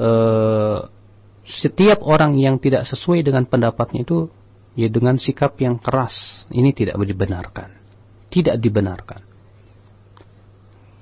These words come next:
Ya, bagaimana lihat Al-Imam Syafi'i rahimahullah ketika beliau berselisih dengan seorang ulama di zamannya. Saya lupa ingat apakah dia, beliau itu Yu-, Yunus As-Sofadi atau siapa, saya lupa. Langsung, ya, setelah mereka ber-, berselisih,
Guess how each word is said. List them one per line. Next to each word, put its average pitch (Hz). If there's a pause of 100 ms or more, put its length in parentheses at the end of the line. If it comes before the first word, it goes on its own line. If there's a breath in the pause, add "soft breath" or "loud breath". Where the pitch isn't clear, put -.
Ya, 98
bagaimana 113
lihat 139
Al-Imam 127
Syafi'i 120
rahimahullah 113
ketika 107
beliau 104
berselisih 104
dengan 104
seorang 101
ulama 98
di 104
zamannya. 90
Saya 92
lupa 92
ingat 87 (400 soft breath)
apakah 101
dia, 95
beliau 92
itu -
Yu-, 95
Yunus 101
As-Sofadi 98
atau 110
siapa, 101
saya 101
lupa. 113 (720 soft breath)
Langsung, 110
ya, 117
setelah 123
mereka 120
ber-, 110
berselisih, 123